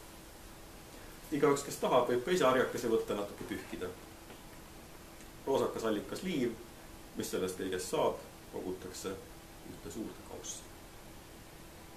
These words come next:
Sellega minnakse rongkäigus jõe äärde. Kõige ees astuvad pühalikul sammul nelja Kalliskivi ühingu liikmed, aga seal on ka Vaalja, tal on kodust isegi üks kitsetall kaasa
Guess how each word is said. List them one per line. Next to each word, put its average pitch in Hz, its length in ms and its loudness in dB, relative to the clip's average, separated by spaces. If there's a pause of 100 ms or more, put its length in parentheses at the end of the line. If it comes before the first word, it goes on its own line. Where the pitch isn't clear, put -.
(120)
Sellega 131 440 6 (400)
minnakse 90 400 -2
rongkäigus 110 800 2 (340)
jõe 85 200 0
äärde. 80 440 -4 (1900)
Kõige 110 320 6
ees 131 240 8
astuvad 104 320 2
pühalikul 98 560 6
sammul 127 440 8 (920)
nelja 95 280 2
Kalliskivi 90 500 -2
ühingu 87 260 -2
liikmed, 120 380 0 (1120)
aga 131 160 4
seal 113 220 8
on 92 100 2
ka - 120 -4
Vaalja, 110 500 10 (1080)
tal 104 140 0
on 98 140 0
kodust 113 340 2
isegi 95 240 -4
üks - 160 -8
kitsetall - 480 -4
kaasa 87 240 -4